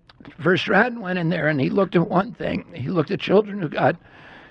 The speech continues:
the hepatitis B vaccine within their first month of life and, and compared those health outcomes in children who did not. In other words, children who got it after thirty days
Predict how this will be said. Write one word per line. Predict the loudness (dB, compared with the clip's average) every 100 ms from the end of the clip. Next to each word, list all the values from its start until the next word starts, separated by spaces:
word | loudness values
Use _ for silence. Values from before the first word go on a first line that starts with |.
| _ _ _ _ _
the | -4
hepatitis | 0 0 2 2 2 -2
B | -2
vaccine | -2 -2 -4 -4 -6 -6
within | -8 -10
their | -10 -8
first | 0 2 0
month | -4 -4 -4
of | -8
life | -6 -4 -4 -8 -16 -20 -20 -20 -20 -20 -12
and, | -4 -4 -6 -16 -12
and | -10 -8
compared | -8 -6 0 0 0
those | 0 0 -2 -6 -12
health | -8 -2 0
outcomes | 0 -4 -4 -6 -6 -12 -18
in | -12 -8 -6
children | -2 -2 -2
who | -6
did | -6 -6 -6
not. | -6 -6 -8 -6
In | -4
other | -2
words, | -4 -6
children | -4 -4 -4
who | -12
got | -8 -8
it | -8
after | -6 -4 -4 -6 -10
thirty | -6 -6 -6
days | -8 -4 -4